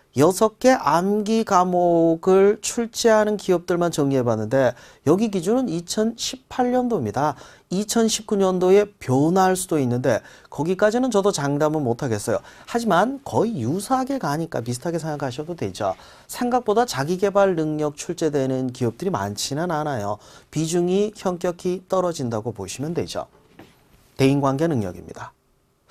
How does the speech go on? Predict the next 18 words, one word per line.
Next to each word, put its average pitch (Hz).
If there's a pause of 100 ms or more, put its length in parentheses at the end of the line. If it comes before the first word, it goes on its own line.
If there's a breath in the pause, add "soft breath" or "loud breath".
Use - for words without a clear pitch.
(320 loud breath)
어, 196
좀 254
애매하네. 160
몇 185
군데 233
출제되기는 214
하는데 196
공부해야 190
돼, 190
말아야 139
돼? 92 (520 soft breath)
근데 180 (340 soft breath)
대인관계 202
능력은요, 110
이따가 143
공부 123
방법에서도 147
얘기하겠지만 104